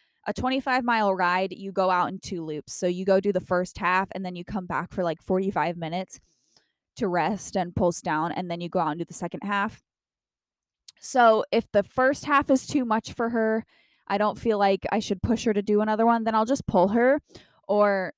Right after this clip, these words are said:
y-, the vets will also pull her if they don't think that she could do, um, another twelve miles. So, yeah, that's kinda where we're at. I don't know. I think that's what I'm gonna do. But B B has a lot of try in her, so I think,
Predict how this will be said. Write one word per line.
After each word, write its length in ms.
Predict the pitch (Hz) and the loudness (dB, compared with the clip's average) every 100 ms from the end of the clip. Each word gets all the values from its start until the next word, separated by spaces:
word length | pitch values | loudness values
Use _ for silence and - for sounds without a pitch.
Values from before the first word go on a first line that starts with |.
| _ | _
y-, 140 | 113 202 | -12 -2
the 140 | 240 | 0
vets 300 | 208 240 - | 4 2 2
will 140 | 220 196 | 2 4
also 380 | 180 190 185 | 4 2 0
pull 300 | 175 - 151 | -4 -4 -4
her 280 | 180 156 135 | -4 -6 -6
if 280 | - 180 - - | -4 -4 -6 -4
they 120 | 165 | -2
don't 200 | 156 - | -2 -4
think 200 | 175 160 | -8 -12
that 120 | - | -14
she 160 | - 165 | -12 -14
could 160 | 175 | -14
do, 360 | 151 139 147 175 _ _ _ _ _ | -12 -10 -10 -12 _ _ _ _ _
um, 340 | 180 151 120 - _ - | -10 -10 -12 -16 _ -12
another 300 | 185 165 160 | -8 -8 -8
twelve 280 | 175 156 160 | -8 -10 -10
miles. 440 | 151 143 151 - - _ _ _ _ _ _ _ _ | -12 -10 -10 -12 -20 _ _ _ _ _ _ _ _
So, 440 | - 202 175 170 170 - - _ | -6 -4 -2 -4 -10 -20 -20 _
yeah, 200 | 415 466 | -6 -4
that's 220 | 202 269 | -4 -6
kinda 240 | - 494 415 | -6 -4 -2
where 160 | 294 | 0
we're 80 | 262 | 0
at. 280 | 208 190 185 | 0 0 0
I 80 | 277 | -2
don't 140 | 339 302 | -2 0
know. 240 | 269 262 240 - - - | 0 0 -4 -12 -20 -10
I 40 | 254 | -4
think 180 | 294 311 | -2 -2
that's 180 | 302 | 0
what 140 | 247 233 | 2 2
I'm 80 | 226 | 0
gonna 220 | 220 220 | 0 0
do. 360 | 202 196 196 220 _ - _ _ _ | 2 2 0 -4 _ -20 _ _ _
But 260 | 202 190 - - - | -2 -2 -2 -8 -8
B 140 | 226 | -6
B 100 | 247 | -4
has 180 | 240 233 | -4 -4
a 60 | |
lot 220 | 202 180 170 | -4 -4 -4
of 80 | |
try 260 | - 175 165 | -6 -6 -4
in 160 | 156 185 | -6 -6
her, 240 | 160 160 | -8 -8
so 460 | 151 - 160 143 131 | -8 -4 -2 0 -2
I 140 | - | -6
think, 420 | 170 - 165 - | -10 -10 -12 -14